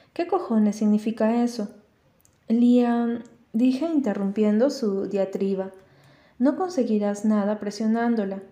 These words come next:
Si le gustas, deberás darle tiempo. Tiene que ser ella quien vaya hacia ti. ¿Eso qué mierda se supone que significa? Puse los ojos en blanco.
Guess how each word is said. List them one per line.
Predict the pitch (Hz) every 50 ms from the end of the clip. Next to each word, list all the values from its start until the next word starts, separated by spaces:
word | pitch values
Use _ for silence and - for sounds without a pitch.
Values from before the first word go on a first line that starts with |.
| - _ -
Si | - - 233 220
le | 233 226
gustas, | 220 233 233 226 226 - - 226 254 285 - - - - - _ _ _ -
deberás | 247 240 240 254 254 269 294 349 349 -
darle | 254 220 214 202 196
tiempo. | 190 - - 226 226 233 233 220 226 196 - - - _ -
Tiene | - 277 311 349 381 381 381 370 - - - _ -
que | 220 208
ser | 208 - - 233 226 226 - -
ella | 240 247 254 247 240 202 202 202 202
quien | - 214 208 208 202 202 202
vaya | 214 233 247 254 311 339 320
hacia | 277 - 220 196 196
ti. | - 208 196 196 202 - - - _ _ _ _ _ _ _ _ _ _ _ _ _
¿Eso | - 285 285 381 381 370
qué | 285 254
mierda | 220 220 220 214 214 214 208 196 196
se | - 208
supone | - - 214 214 - 220 208 202 202
que | 202 208
significa? | - 214 214 214 220 226 220 - 240 233 233 - 202 202 - - _ _ _ _ _ _ _ _ _ _ -
Puse | 262 277 269 269 359 320
los | 277 220 - 208
ojos | 196 - 196 - -
en | 202 202 202
blanco. | 202 202 202 202 202 202 - -